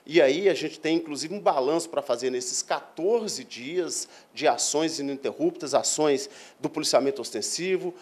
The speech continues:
ações do nosso serviço de inteligência, inclusive com outros órgãos, é de que, a princípio,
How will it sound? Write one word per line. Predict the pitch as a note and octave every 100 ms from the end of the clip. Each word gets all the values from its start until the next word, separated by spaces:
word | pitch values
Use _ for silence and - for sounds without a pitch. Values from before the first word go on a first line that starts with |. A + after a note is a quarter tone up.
| -
ações | - C#3 - D#3+ D#3+ B2+ -
do | C3
nosso | C#3 C#3 -
serviço | - A#2 D3+ F3+ -
de | C3
inteligência, | A#2+ G#2+ G2+ C#3 F3 F3+ - F3+ F3+ -
inclusive | C#3 C#3+ C3+ D#3 -
com | C#3+
outros | C#3 - A#2
órgãos, | C#3 F3 F#3 G#3 - - - -
é | F#3+
de | G3+ F#3+
que, | F3+ B2+ - - - _ _ _ _ _
a | F#3 G3
princípio, | B3 - G#3 F#3 - B2